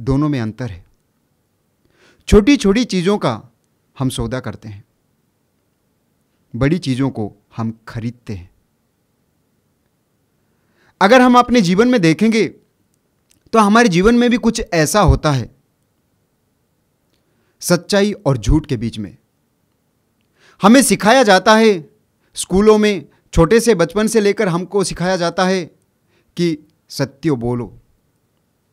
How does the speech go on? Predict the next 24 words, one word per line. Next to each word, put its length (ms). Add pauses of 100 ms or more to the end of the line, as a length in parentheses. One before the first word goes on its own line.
(120)
सच्चाई 480
बोलो, 380 (800)
झूठ 300
नहीं 180
बोलना। 360 (2000)
आगे 220
भी 120
हमको 260
यही 200
सिखाया 320
जाता 260
है 240 (200)
और 100
बड़े 220
होकर 320
हम, 340 (120)
हम 180
भी 100
दूसरों 280
को 100
यही 220
सिखाते 360
हैं। 180 (2000)
लेकिन 480